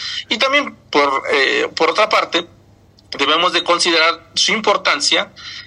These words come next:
eh, derivado también de lo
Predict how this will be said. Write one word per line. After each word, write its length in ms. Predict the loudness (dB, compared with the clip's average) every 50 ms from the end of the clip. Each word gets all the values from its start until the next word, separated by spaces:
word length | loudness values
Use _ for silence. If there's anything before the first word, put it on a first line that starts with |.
| -20 -20 _ _ -2
eh, 180 | 0 0 2
derivado 640 | 2 0 0 0 0 0 2 2 2 2 0 0 0
también 580 | 0 0 -2 -2 -2 -2 0 0 0 0 -2 -2
de 400 | 0 2 2 2 2 0 0 -2 -4
lo 760 | -2 0 2 2 4 4 4 4 6 6 6 4 4 2 0